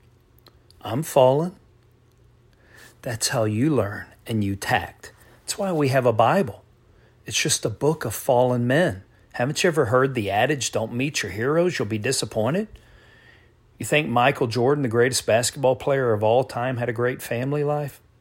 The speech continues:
Shit, no. I think the guy was an abhorrent husband and father. And look at all of his proclivities. You want to emulate that for your life? In your quest to become the greatest?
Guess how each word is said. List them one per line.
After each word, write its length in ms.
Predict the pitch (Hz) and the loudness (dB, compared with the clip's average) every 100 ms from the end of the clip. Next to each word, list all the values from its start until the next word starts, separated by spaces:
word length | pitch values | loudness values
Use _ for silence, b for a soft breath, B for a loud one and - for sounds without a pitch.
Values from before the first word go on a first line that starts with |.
| - | -8
Shit, 420 | - 202 190 - | -2 2 2 0
no. 320 | 107 85 - _ _ _ _ b b b b | -6 -8 -14 _ _ _ _ b b b b
I 100 | 131 | -8
think 220 | - 123 | -4 -6
the 80 | 113 | -4
guy 240 | 107 107 | -2 0
was 220 | 113 120 117 | 2 0 -4
an 160 | 123 | -4
abhorrent 640 | 135 110 160 190 117 - - _ _ _ _ _ _ _ _ - | -4 -2 -2 -2 -4 -8 -18 _ _ _ _ _ _ _ _ -6
husband 440 | 120 95 - 95 | -2 -2 -4 -10
and 140 | 85 85 | -12 -10
father. 480 | 60 - - - - _ _ _ _ _ _ _ _ b b b b b | -8 -8 -12 -20 -20 _ _ _ _ _ _ _ _ b b b b b
And 120 | 120 | 0
look 140 | 160 185 | 2 4
at 80 | |
all 200 | 165 165 | 6 6
of 60 | 151 | 6
his 180 | 175 180 | 2 0
proclivities. 920 | - - - 85 - - - - - _ _ _ _ _ | 2 0 0 -8 -8 -12 -14 -12 -12 _ _ _ _ _
You 140 | - 113 | -4 0
want 160 | 127 | 2
to 60 | 120 | 2
emulate 480 | 123 131 123 127 113 | 2 2 4 2 2
that 220 | 113 139 | 2 2
for 120 | - | 0
your 160 | 151 156 | 0 2
life? 400 | 156 165 165 - _ _ _ _ _ _ _ - | 2 0 -6 -16 _ _ _ _ _ _ _ -8
In 100 | 107 | -6
your 120 | 101 | -6
quest 480 | - 120 117 - - | -2 2 2 0 -4
to 80 | 113 | -4
become 420 | 110 - 120 113 | -4 -2 -2 -2
the 80 | 98 | -4
greatest? 720 | 107 104 143 190 - - | -4 -2 0 -2 -4 -8